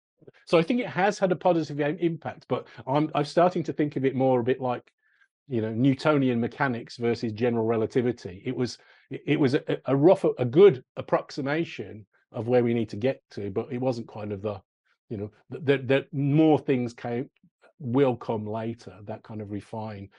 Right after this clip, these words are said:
our picture of some of those things, but there is, there's still deep truth in it. So, so that, that I, there's nothing that I would, you know, I, I, I still tell people to go and read the Agile Manifesto and say, you know, "If you wanna know what Agile is about, look at that.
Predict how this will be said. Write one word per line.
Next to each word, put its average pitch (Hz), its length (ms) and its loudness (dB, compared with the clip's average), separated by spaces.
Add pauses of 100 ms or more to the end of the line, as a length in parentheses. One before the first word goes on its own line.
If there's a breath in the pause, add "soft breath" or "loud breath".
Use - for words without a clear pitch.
(140 soft breath)
our 107 100 -14
picture - 380 -6
of 107 80 -8
some 139 160 0
of 123 60 0
those 110 180 -2
things, 101 180 -10
but 117 160 -2
there 123 100 -2
is, 117 120 -8 (180 soft breath)
there's - 140 -4
still 135 240 2
deep 120 320 -2
truth 139 340 -2
in 98 80 -8
it. - 120 -20 (500)
So, 127 240 -4
so 139 160 -2
that, 139 180 -4
that 143 300 0
I, - 100 -8 (140)
there's 147 200 -2
nothing 143 440 0
that 113 100 -8
I 127 160 -2
would, 117 300 -2 (640)
you 117 80 -16
know, - 80 -16
I, 139 320 2
I, 147 220 0
I 139 40 2
still 120 480 2
tell 113 320 -6
people 117 260 -2
to 117 80 -8
go 117 100 -2
and 113 80 -2
read 110 140 -4
the 110 140 -2
Agile 110 240 -2
Manifesto 104 640 -6
and 104 160 -8
say, 107 400 -6 (360)
you 113 100 -8
know, 98 220 -10
"If 131 140 -10
you 143 60 -4
wanna 175 140 2
know 156 100 4
what 143 120 2
Agile 123 300 2
is 98 80 -6
about, 117 300 -8
look 180 180 -4
at 143 120 -6
that. 101 320 -10